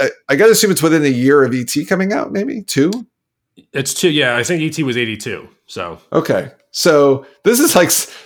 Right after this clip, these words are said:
Speaker 1: this is like Spielberg's like, "Well, I just did this sorta cute bug out monster thing. Now I'm gonna make a really awful version of that."
Speaker 2: Yeah, and it's,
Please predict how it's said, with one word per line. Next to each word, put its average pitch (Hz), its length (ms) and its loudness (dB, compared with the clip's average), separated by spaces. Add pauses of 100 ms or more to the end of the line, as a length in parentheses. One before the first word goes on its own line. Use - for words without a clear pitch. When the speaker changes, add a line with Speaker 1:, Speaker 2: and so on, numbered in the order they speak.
Speaker 1:
this 233 120 2
is 247 120 0
like 202 280 0 (140)
Spielberg's 202 460 4
like, 165 100 4
"Well, 170 120 6
I 170 60 6
just 220 200 0
did 208 120 2
this 170 300 0 (260)
sorta 262 480 2
cute 147 540 2
bug 139 240 4
out 131 200 2
monster 131 420 0
thing. 127 440 0 (300)
Now 143 160 4
I'm 202 80 4
gonna 170 120 4
make 139 120 2
a 139 80 0
really 123 220 4
awful 110 380 0
version 95 340 -8
of 80 100 -14
that." 64 240 -8 (640)
Speaker 2:
Yeah, 156 300 -2 (120)
and 139 140 0
it's, - 240 -4